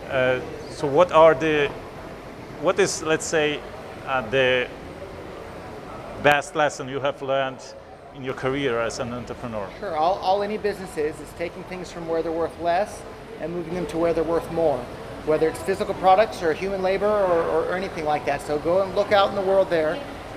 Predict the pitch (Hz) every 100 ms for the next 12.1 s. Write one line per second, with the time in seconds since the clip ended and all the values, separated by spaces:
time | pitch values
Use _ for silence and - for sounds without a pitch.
0 | - 151 - 175 160 196 196 202 - 196
1 | 202 180 185 185 180 185 196 - - -
2 | 180 185 185 180 180 175 180 175 180 175
3 | 170 160 160 170 202 - - - - -
4 | 170 180 175 175 175 170 170 160 147 147
5 | 165 165 175 - 190 196 190 170 147 156
6 | 156 156 151 - 190 202 220 - 156 165
7 | 202 208 196 165 180 185 - 190 190 175
8 | 160 156 147 175 185 175 175 - 165 151
9 | 143 - - - 170 185 175 185 190 190
10 | 185 - 165 - 170 175 175 165 170 -
11 | 170 180 185 170 160 160 165 165 - 156
12 | 147